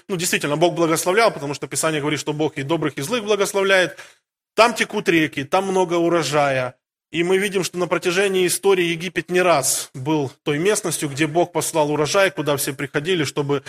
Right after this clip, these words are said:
получить пропитание и спасение жизни своей. И вот живут в Египте, но тут немножко, немножко уже схитрили. Хитрили, но всё равно, как бы там ни было, Бог любит своих, Бог благословляет.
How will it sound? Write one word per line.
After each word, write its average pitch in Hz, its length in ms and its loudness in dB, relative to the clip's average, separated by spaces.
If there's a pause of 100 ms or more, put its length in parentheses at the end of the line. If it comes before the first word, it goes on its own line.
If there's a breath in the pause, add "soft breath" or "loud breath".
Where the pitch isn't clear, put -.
(260 loud breath)
получить 147 400 0
пропитание 156 680 0
и 139 60 -2
спасение 147 640 -2
жизни 143 340 -2
своей. 151 460 0 (760)
И 185 100 -2
вот 240 360 2 (460)
живут 240 280 2
в - 20 -2
Египте, 233 580 -2 (160)
но 302 560 2
тут 277 320 -4
немножко, 226 760 2 (100)
немножко 190 360 -2
уже 170 280 -2
схитрили. 160 680 -2 (720)
Хитрили, 254 480 4
но 254 260 6
всё 240 180 0
равно, 226 220 4
как 214 220 0
бы 208 80 2
там 202 180 -4
ни 214 100 -2
было, 180 240 2
Бог 170 340 0
любит 165 280 0
своих, 180 380 -2
Бог 170 200 2
благословляет. 170 840 0